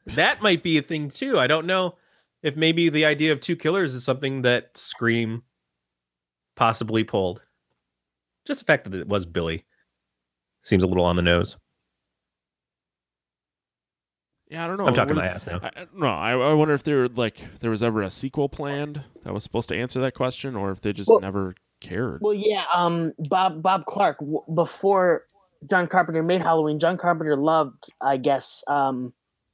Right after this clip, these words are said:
Speaker 3: Black Christmas and asked him what he would do for a sequel, and he said that he would have him break out of the mental institution on Halloween and call it Halloween.
Speaker 2: Uh,
Speaker 1: Yeah.
Speaker 3: And then, and then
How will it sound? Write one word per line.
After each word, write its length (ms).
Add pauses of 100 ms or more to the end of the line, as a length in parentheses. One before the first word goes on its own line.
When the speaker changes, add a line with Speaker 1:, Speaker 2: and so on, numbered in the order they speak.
(260)
Speaker 3:
Black 200
Christmas 420
and 120
asked 260
him 60
what 100
he 60
would 140
do 120
for 140
a 60
sequel, 380
and 100
he 60
said 260
that 100
he 80
would 140
have 240
him 160
break 240
out 140
of 120
the 60
mental 340
institution 760 (1600)
on 260
Halloween 640
and 100
call 220
it 80
Halloween. 640 (260)
Speaker 2:
Uh, 300 (1160)
Speaker 1:
Yeah. 140
Speaker 3:
And 100
then, 460
and 180
then 420